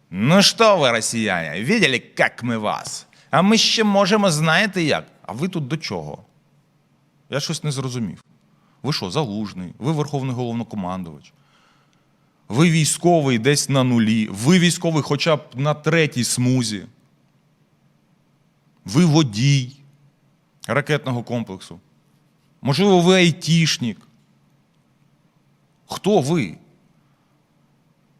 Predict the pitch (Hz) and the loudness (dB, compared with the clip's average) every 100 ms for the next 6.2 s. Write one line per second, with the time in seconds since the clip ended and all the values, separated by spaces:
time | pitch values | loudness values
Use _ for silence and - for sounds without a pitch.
0 | _ _ _ - 139 151 165 160 147 160 | _ _ _ -4 -2 -2 -2 -2 -2 0
1 | 160 147 151 170 190 165 92 - _ _ | 0 -2 -4 -2 0 -2 -8 -14 _ _
2 | - - 120 - 120 143 175 117 101 - | -6 -4 -4 -4 -4 0 0 0 -4 -6
3 | 117 156 143 113 - 117 - 120 139 123 | -4 -4 -4 -8 -10 -8 -6 -4 -2 -2
4 | 87 76 - _ _ _ - 139 - 95 | -4 -12 -20 _ _ _ 0 0 0 -8
5 | 110 104 113 113 117 123 98 92 92 131 | -10 -6 -4 -4 -4 -4 -4 -6 -6 -4
6 | 175 120 | -4 -6